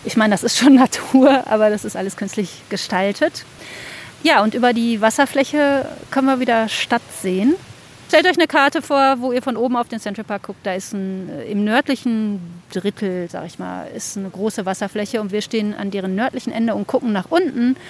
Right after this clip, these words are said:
äh, nach Süden auf die Skyline. Und da sieht man halt so ein paar Gebäude, die man so ein bisschen kennt.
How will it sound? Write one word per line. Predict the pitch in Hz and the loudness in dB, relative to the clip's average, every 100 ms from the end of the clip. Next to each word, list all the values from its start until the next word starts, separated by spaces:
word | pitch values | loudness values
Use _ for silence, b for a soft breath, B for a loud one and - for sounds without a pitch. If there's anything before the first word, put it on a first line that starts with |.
| B B B B B B - | B B B B B B -4
äh, | 233 226 | 0 2
nach | 214 208 - - - | 0 -4 -8 -16 -8
Süden | 220 202 311 320 277 - | -4 0 4 4 2 4
auf | 233 226 | 2 2
die | - 226 220 220 | -2 -2 0 -2
Skyline. | 208 - - 196 196 190 165 175 | -2 -4 0 2 2 0 -2 -4
Und | - 196 | -4 -2
da | 196 | -2
sieht | 190 247 | 0 0
man | 247 220 | 0 0
halt | 208 202 | 0 0
so | 202 | -2
ein | 190 | -6
paar | - 202 202 202 202 | -6 -4 0 2 0
Gebäude, | 202 190 190 190 | 0 -2 -2 -2
die | 190 | -4
man | 185 180 | -6 -6
so | |
ein | 175 | -6
bisschen | 175 180 - 190 | -8 -8 -8 -8
kennt. | - 180 185 - | -6 -6 -6 -10